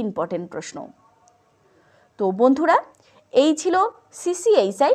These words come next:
বা ইতিহাস বিষয়ের নয় ও দশ নম্বর পেপারের গুরুত্বপূর্ণ প্রশ্নগুলি। তো ভিডিওতে যে প্রশ্নগুলো আমি আলোচনা করলাম, সেই প্রশ্নগুলোর উত্তর এবং ফাইনাল এক্সামের জন্য তৈরি করা আমাদের সাজেশন ভিত্তিক নোটস শিক্ষানিবিড় সেন্টার থেকে দেওয়া চলছে।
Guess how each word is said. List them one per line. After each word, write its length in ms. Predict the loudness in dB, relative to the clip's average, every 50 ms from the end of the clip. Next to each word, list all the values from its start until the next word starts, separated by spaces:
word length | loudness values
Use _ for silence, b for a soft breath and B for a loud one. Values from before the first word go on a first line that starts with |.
| 0 -2 -2 2
বা 120 | 4 4 4 4 2 -2 -6 -8
ইতিহাস 320 | -6 -4 -2 0 0 -2 -2 -6 -8
বিষয়ের 340 | -8 -2 2 4 4 4 4 0 b b b b b b b _ _
নয় 340 | 0 4 6 6 6 6 4 2 2 4
ও 20 | 4 4 4 4
দশ 140 | 2 2 2 0 -2
নম্বর 240 | 0 0 0 -2 -2 0 -2
পেপারের 340 | -2 0 0 0 0 -2 -2 -6
গুরুত্বপূর্ণ 460 | -6 -8 -6 -8 -10 -6 -4 -4 -4 -4 -4 -6
প্রশ্নগুলি। 480 | -8 -8 -8 -12 -12 -10 -10 -12 -14 -16 -20 _ _ b b b b b b
তো 60 | -2 0 0 2
ভিডিওতে 360 | 0 0 0 -2 -4 -4 -6 -6 -6
যে 60 | -4 -2
প্রশ্নগুলো 500 | -2 -2 -2 -2 -4 -4 -2 0 0 2 2 2 2 0
আমি 120 | 0 2 2 2
আলোচনা 300 | 2 2 0 0 0 -2 2 2
করলাম, 260 | 2 2 2 2 0 -2 -6 b b b b b -4 -2
সেই 180 | -2 0 0 2 2
প্রশ্নগুলোর 500 | 0 0 2 -4 -4 0 0 2 2 0 0 -2 -4
উত্তর 320 | -4 -4 -2 0 2 2 2 2 0 0 2
এবং 140 | 2 0 0 -2 -4 -2
ফাইনাল 340 | 0 0 2 2 2 2 2 0
এক্সামের 340 | -2 0 0 0 0 -2 -2 -2
জন্য 140 | 0 0 0 0 0
তৈরি 220 | 0 0 0 -4 -2 2
করা 160 | 4 6 6 4 4
আমাদের 220 | 2 0 -2 -4 -4 -4
সাজেশন 340 | -4 -4 -4 -2 -2 -2 -4 -2 -4
ভিত্তিক 300 | -6 -6 -6 -10 -8 -4 -2 2
নোটস 220 | 2 2 2 0 -8 b b b b b b -4
শিক্ষানিবিড় 480 | -4 -4 -2 -2 -2 0 0 -2 0 0
সেন্টার 240 | -2 -2 -2 -4 -4 -4
থেকে 140 | -4 -2 0 2 2
দেওয়া 160 | 2 0 0 -4 -8
চলছে। 260 | -10 -10 -8 -10